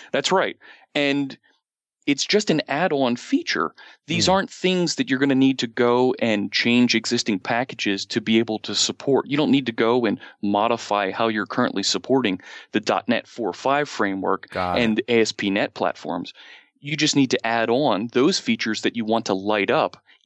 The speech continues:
Speaker 1: in the Windows ten application environments.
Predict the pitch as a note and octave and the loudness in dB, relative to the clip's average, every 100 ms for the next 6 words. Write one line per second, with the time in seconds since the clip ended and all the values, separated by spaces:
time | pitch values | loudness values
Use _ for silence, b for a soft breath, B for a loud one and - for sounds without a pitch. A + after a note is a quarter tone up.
0 | C3+ C#3+ C#3 B2 B2 A#2 A2 A2 A2 - | 2 2 2 2 2 2 0 0 -4 -4
1 | G2+ G2 - G#2+ G#2 - G#2 - G2 F#2+ | -2 -2 -4 -4 -4 -2 -2 0 -2 -2
2 | F#2 - - - - | -2 -4 -8 -12 -16